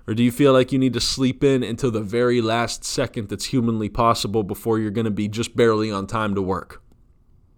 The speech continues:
You know, plan your days out. You know, I talked about this in, in, in an earlier podcast here, you know, about what some of the people at, at my company do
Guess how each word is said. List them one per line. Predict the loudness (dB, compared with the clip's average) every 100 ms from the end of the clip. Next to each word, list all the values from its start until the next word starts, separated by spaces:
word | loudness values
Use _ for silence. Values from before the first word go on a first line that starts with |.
| _ _ -20 -20 _ _ _ _ _ _ _ _ _ _ _ _ _ _ _ _ _ _ _ -8
You | -6
know, |
plan | -4 -2 0 2
your | 2
days | 6 6 6 2
out. | -4 -8 -20 _
You | -4
know, | -2
I |
talked | 2 2 2
about | 2 2 2
this | 0 0
in, | -2 -2 -4
in, | -4 -4 -4 -6 -6
in | -4
an | 0
earlier | 2 4 4
podcast | 2 0 0 0 -2 -2
here, | -2 -2 -2 -8 -20 _ -6
you | 2
know, | 4
about | 6 4
what | 2
some | 0 0
of |
the | 0
people | -2 -2 0 2
at, | 0
at | -2 -4
my | -4
company | -2 -2 0 -2
do | -2 -6